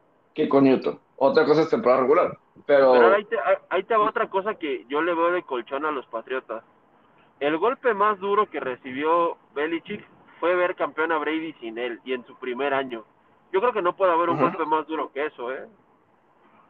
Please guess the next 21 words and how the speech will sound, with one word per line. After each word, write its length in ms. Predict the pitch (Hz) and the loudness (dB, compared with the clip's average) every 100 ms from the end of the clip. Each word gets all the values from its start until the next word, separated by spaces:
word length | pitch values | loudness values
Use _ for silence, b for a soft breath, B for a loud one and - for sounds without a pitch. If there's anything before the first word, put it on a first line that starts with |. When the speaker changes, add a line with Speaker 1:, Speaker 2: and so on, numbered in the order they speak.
| _ _ _ _ _ _ _ - | _ _ _ _ _ _ _ -14
Speaker 1:
Ujú. 360 | 127 156 - - _ _ _ - | -10 -8 -10 -12 _ _ _ -18
Speaker 2:
Y 100 | 135 | 0
que 80 | 131 | 2
Speaker 1:
Por 40 | |
Speaker 2:
en 60 | 170 | 4
Speaker 1:
eso 80 | |
Speaker 2:
esa 80 | 151 | 4
Speaker 1:
como 120 | 160 | 4
Speaker 2:
misma 140 | 131 139 | 4 4
Speaker 1:
que 60 | 123 | 4
el 60 | 120 | 2
Speaker 2:
temporada 440 | 135 156 180 185 | 2 2 4 2
tú 100 | 180 | -2
ni 120 | 185 151 | -8 -8
siquiera 300 | 143 165 165 | -2 0 0
te 100 | 139 | -4
metiste 360 | 131 151 165 | -6 -8 -8
a 40 | 147 | -6
playoffs. 440 | 139 135 127 - | -4 -2 -4 -6
Creo 200 | - 180 | -8 -6
que 340 | 196 175 180 | -2 -2 -4